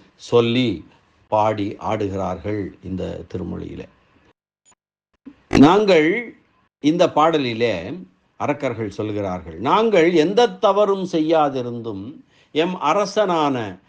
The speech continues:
ராவணன் பத்து தலை படைத்த செருக்கால்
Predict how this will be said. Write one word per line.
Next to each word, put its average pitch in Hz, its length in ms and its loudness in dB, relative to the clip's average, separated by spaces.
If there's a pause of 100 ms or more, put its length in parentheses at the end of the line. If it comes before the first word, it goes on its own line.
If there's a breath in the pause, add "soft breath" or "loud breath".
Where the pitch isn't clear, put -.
(180)
ராவணன் 143 840 0 (120)
பத்து 165 420 2
தலை 208 320 0
படைத்த 180 480 -2 (100)
செருக்கால் 147 760 -4